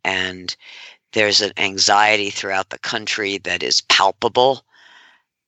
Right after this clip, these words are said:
You can break that cycle of worry by,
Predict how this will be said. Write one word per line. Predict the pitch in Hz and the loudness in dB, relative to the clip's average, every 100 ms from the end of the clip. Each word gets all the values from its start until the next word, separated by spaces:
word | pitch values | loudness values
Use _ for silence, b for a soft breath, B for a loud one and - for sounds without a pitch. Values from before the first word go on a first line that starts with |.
| _ | _
You | 113 123 135 | -8 -2 0
can | - 127 113 _ | 0 -2 -6 _
break | 110 104 120 147 - | 0 4 6 4 0
that | 120 104 - | 0 0 2
cycle | - - 117 123 117 104 | 2 4 2 0 -4 -2
of | 101 98 95 | -4 -6 -10
worry | 98 104 117 110 101 95 - _ _ _ _ _ _ _ | -6 -4 0 2 0 -4 -8 _ _ _ _ _ _ _
by, | 107 104 98 | 2 4 4